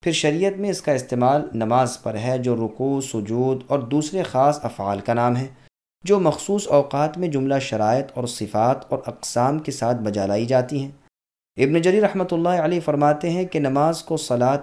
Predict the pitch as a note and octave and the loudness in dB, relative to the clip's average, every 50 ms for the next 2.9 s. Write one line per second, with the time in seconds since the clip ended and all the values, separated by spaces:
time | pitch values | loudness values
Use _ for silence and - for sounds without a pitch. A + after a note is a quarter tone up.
0 | - - C#3 C3 - E3 F3 E3+ E3+ - D3 D3 D3 C#3 C#3 C3 C3 C3 - C#3+ | -4 -6 -6 -6 -4 -4 -4 -4 -2 -2 0 0 0 2 2 2 2 2 2 0
1 | C#3 C#3 D3 D#3 D#3+ D#3 D#3 C#3 B2+ A#2+ A#2+ A#2+ B2 B2+ B2+ B2+ D3 D#3 D3+ - | 0 0 0 0 -2 -2 -2 -2 -2 0 0 2 2 0 0 0 -2 -2 -2 -2
2 | - E3 F3+ E3+ D3 C3 B2+ - A#2 A2 A#2 B2+ C3+ B2+ B2+ - C3 C3 | -4 -2 0 2 0 0 0 0 0 0 2 0 0 0 -2 -4 -6 -6